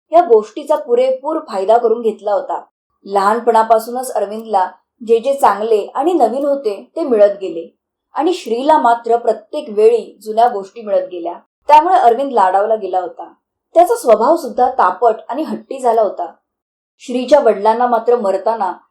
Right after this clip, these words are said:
आपण श्रीवर अन्याय केला असल्याची जाणीव होऊन त्यांनी त्याची माफी मागितली होती आणि "आता तू एकटा पडला आहेस, तेव्हा स्वतःला सांभाळ,"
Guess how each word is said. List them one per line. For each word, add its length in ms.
आपण 280
श्रीवर 400
अन्याय 360
केला 240
असल्याची 440
जाणीव 320
होऊन 300
त्यांनी 360
त्याची 460
माफी 320
मागितली 420
होती 340
आणि 180
"आता 200
तू 120
एकटा 380
पडला 320
आहेस, 400
तेव्हा 200
स्वतःला 400
सांभाळ," 440